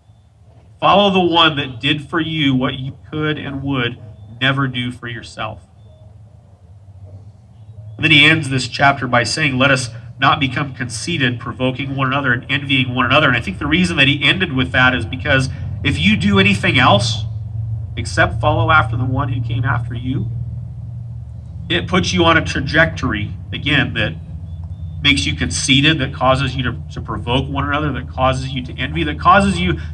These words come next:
to slide further into your sin. And it blinds you further to what he's done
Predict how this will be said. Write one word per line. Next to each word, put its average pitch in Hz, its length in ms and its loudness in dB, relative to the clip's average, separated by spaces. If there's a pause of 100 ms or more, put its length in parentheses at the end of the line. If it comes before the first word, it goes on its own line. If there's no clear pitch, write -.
to 156 100 0
slide 170 500 4
further 139 840 2 (1600)
into 139 300 0
your 127 180 0
sin. 143 400 -6 (1300)
And 139 140 2
it 139 200 -2
blinds 147 500 2
you 123 140 -2
further 147 760 0
to - 160 -14
what 120 200 -10
he's - 180 -14
done 143 300 -8